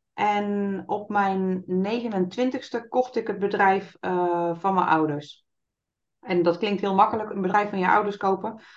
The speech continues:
Maar ik kreeg echt niks cadeau. Ik moest echt alles gewoon, eh, volledig betalen. Ehm, en dat ging niet om een, om een paar euro. Ik moest echt, ehm, een half miljoen lenen om die zaak te kunnen kopen.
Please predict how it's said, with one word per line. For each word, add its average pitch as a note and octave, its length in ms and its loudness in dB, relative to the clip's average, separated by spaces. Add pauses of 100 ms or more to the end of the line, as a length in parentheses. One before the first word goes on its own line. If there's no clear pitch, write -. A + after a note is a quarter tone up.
(120)
Maar F#3 320 4
ik F#3+ 160 -4
kreeg G3 200 0
echt - 200 -6
niks F#3 200 -6
cadeau. D3+ 380 2
Ik D#3+ 120 -4
moest F#3+ 220 -2
echt - 340 -6
alles F#3+ 260 2
gewoon, F#3 540 2
eh, F3+ 420 -4
volledig G#3 420 -4
betalen. F#3+ 720 4 (440)
Ehm, F3 600 0
en F#3 200 -4
dat F#3 180 -2
ging G3 200 -4
niet A3 180 0
om G#3 140 -4
een, F3+ 320 2
om F#3 140 -4
een F#3 140 0
paar F#3+ 240 2
euro. B3 460 4
Ik - 180 -6
moest G3 240 -6
echt, - 360 -10
ehm, F#3 500 -4 (240)
een F#3+ 220 -2
half A#3+ 240 4
miljoen A3+ 400 0
lenen A#3+ 720 0 (640)
om G#3+ 500 0
die F#3 140 -2
zaak G3 240 0
te - 80 -20
kunnen F#3 180 -2
kopen. D#3 440 -4